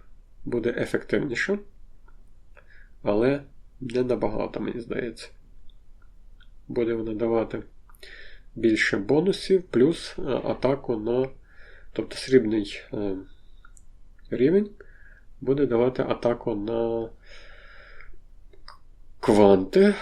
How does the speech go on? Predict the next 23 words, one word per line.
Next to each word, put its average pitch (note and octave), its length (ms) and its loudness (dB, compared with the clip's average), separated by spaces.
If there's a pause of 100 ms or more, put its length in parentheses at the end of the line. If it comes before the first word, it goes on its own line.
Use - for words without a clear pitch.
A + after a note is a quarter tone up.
(120)
червоно, G#2+ 680 2
десять - 420 -2
відсотків, D3 720 2
плюс C3+ 340 0
більше B2 440 2
людей, E3 360 2
плюс D3+ 380 -4 (480)
щастя - 840 -4
і D3+ 140 2
додатково C3+ 840 -2
атаку B2+ 380 -2
і A2 40 -2
захист A#2+ 380 -6
червоної. A#2 500 -4 (1700)
Більше B2 300 4
сошок, - 500 -2 (320)
товарів, D3 480 2 (520)
як A2+ 360 -6 (200)
для G#2+ 140 0
вас, D3+ 180 -4
так - 240 -10
і A#2 40 -6
в - 80 -16